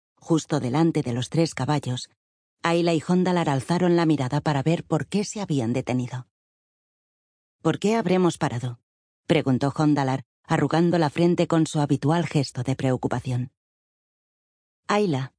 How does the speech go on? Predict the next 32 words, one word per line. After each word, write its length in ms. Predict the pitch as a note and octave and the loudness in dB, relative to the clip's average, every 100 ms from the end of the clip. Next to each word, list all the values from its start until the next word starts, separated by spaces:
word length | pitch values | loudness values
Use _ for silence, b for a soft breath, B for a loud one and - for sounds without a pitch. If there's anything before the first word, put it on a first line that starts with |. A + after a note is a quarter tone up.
| _ _ | _ _
observando 600 | F3+ - E3 F3 A3+ A3+ | -2 0 0 2 2 2
con 160 | G3 E3+ | 2 0
atención 440 | D3+ C3 - E3+ | 2 -2 0 2
al 140 | D3+ B2 | 2 0
jefe 400 | D#3+ F3+ F3 D3 | -2 0 0 0
y 60 | |
a 60 | C#3 | -2
quienes 420 | - C#3+ C3 C3 | -2 0 0 0
se 140 | - B2+ | -4 -4
hallaban 400 | C#3+ F3 E3 C3+ | -2 0 0 0
alrededor, 640 | C3 C3 B2+ D3 C3 - _ _ _ _ _ _ | -2 -4 -2 -2 -2 -8 _ _ _ _ _ _
protegió 420 | - D3+ C#3 - E3 | -2 0 0 2 2
instintivamente 880 | F3 - D3+ C#3+ F3+ F3+ F3+ F#3 F3+ | 2 2 2 2 2 2 2 0 2
con 160 | E3 | 2
la 120 | C#3+ | 4
mano 240 | C#3 F#3 F3+ | 2 4 2
el 120 | D#3 | 2
bulto 360 | D3+ G3 G3 - | 0 0 -2 -2
cálido 340 | C3 B2 C#3+ | -2 0 0
que 140 | D3 | -2
llevaba 380 | C3 B2+ D3 C#3+ | -2 -2 0 -2
a 40 | B2+ | 0
cuestas 500 | D#3+ D#3 D#3 D3 - _ _ | 0 0 -2 -4 -6 _ _
en 200 | F3+ D#3 | 2 4
la 100 | D3+ | 2
suave 340 | - G3 G#3 | -2 -2 2
manta 340 | F#3 F#3 F#3+ F#3 | 2 2 0 0
de 120 | D3+ | 0
piel 320 | - D3+ B2 | 2 2 2
amarrada 400 | B2+ B2+ C#3 C3 | 0 0 0 0
al 80 | B2 | -2
pecho. 400 | - B2+ C3 | -4 -6 -6